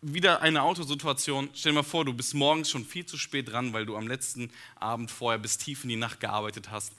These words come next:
Äh, du bist am Morgen, hast nicht ganz rechtzeitig geschafft, aufzustehen. Du sitzt gerade im Auto und vor dir fährt so ein blöder L K W in der siebziger Zone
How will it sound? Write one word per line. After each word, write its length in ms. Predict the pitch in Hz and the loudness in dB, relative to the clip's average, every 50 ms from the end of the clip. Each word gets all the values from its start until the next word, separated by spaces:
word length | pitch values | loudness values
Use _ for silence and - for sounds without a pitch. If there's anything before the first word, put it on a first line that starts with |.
| - - - - - - | -20 -20 -20 -20 -18 -14
Äh, 160 | - 104 85 | -12 -12 -10
du 160 | - 127 123 | -8 -8 -6
bist 220 | 123 135 160 - 160 | -2 2 2 2 2
am 120 | 139 127 | 4 4
Morgen, 520 | 127 131 139 143 143 139 139 101 120 117 - | 6 6 6 6 4 2 -2 -4 -6 -10 -10
hast 220 | - 131 131 - 151 | -8 -8 -6 -4 -4
nicht 160 | 147 135 - | -6 -4 -2
ganz 240 | 147 135 135 - - - - - - - | -2 -2 -2 -4 -8 -14 -20 -20 -10 -4
rechtzeitig 400 | - 135 - - 143 127 120 - | -4 -4 0 0 0 -2 -2 -4
geschafft, 320 | - 131 - 127 123 - | -4 -4 -4 -4 -6 -6
aufzustehen. 540 | - 120 123 - - 127 - - 127 117 117 - - - - | -10 -10 -8 -8 -8 -10 -4 -2 -2 -2 -2 -4 -12 -18 -8
Du 100 | - 135 | -4 -2
sitzt 300 | 123 117 196 226 - - | 0 2 2 2 0 0
gerade 280 | - - 185 185 185 190 | 0 0 0 0 0 -2
im 80 | 175 104 | 0 0
Auto 480 | 131 143 143 120 - 127 110 131 175 - - - - - | 2 2 0 -2 -2 -4 -4 -4 -6 -10 -18 -20 -14 -4
und 160 | - 135 131 | -2 -2 -2
vor 280 | - - - 190 196 185 | -2 0 4 4 4 4
dir 120 | 160 160 | 4 0
fährt 300 | 151 - 151 139 139 131 | 0 0 2 2 2 2
so 100 | - 131 | 0 0
ein 220 | 123 123 120 120 - - - | 2 2 0 -2 -4 -8 -14
blöder 460 | 127 120 131 147 165 170 165 - - | -6 0 4 4 6 8 8 6 6
L 160 | 143 147 151 | 6 2 2
K 240 | 147 - 143 107 98 | 2 0 -6 -4 -2
W 80 | 113 | -2
in 60 | 113 120 | 0 0
der 100 | 123 110 | -2 -2
siebziger 460 | 117 139 139 131 - 131 123 117 110 | -2 -4 -2 -2 -2 0 0 -2 -2
Zone 500 | - - 113 107 110 110 110 107 107 | -2 -6 -6 -6 -4 -4 -4 -6 -6